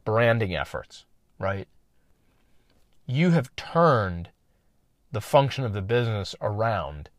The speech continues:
to where the creation – of content and value that's attached to your product or service, but isn't actually your product or service, right? It's the,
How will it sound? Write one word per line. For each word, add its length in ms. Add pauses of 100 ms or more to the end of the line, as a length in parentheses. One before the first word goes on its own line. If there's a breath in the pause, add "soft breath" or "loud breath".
(680)
to 100
where 500 (360)
the 80
creation – 1040 (760)
of 200
content 840 (800)
and 240
value 760 (800)
that's 180
attached 560
to 80
your 140
product 420
or 80
service, 560 (120)
but 120
isn't 380
actually 440
your 80
product 320
or 60
service, 380
right? 140
It's 140
the, 200